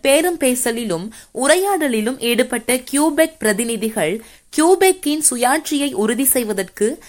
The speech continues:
சமஷ்டி அவசியமானது என்று கருதினர். கியூபெக் பிரதிநிதிகள் ஆயிரத்து எண்ணூற்று அறுபத்தி ஏழின் இணக்கப்பாடு கனடாவின் இரு தேசிய குழுக்களுக்கிடையில் ஏற்படுத்தப்பட்ட இருதரப்பு உடன்பாடு என்ற கருத்தை கொண்டவர்களாக இருந்தனர்.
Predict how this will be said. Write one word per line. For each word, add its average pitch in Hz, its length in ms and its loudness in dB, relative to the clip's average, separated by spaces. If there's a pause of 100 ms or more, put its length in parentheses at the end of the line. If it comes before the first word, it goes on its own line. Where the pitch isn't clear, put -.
(180)
சமஷ்டி 311 560 0 (100)
அவசியமானது 254 800 0
என்று 175 220 -2
கருதினர். 139 500 -2 (220)
கியூபெக் 381 500 4
பிரதிநிதிகள் 247 720 0 (160)
ஆயிரத்து 359 600 2
எண்ணூற்று 240 440 0
அறுபத்தி 233 440 0
ஏழின் 254 360 4
இணக்கப்பாடு 254 800 0 (380)
கனடாவின் 349 720 0
இரு 262 280 0
தேசிய 311 440 0
குழுக்களுக்கிடையில் 240 960 -2
ஏற்படுத்தப்பட்ட 262 1000 0
இருதரப்பு 302 720 -2
உடன்பாடு 262 600 0
என்ற 196 260 -2
கருத்தை 214 440 -2
கொண்டவர்களாக 190 760 -2
இருந்தனர். 131 440 -4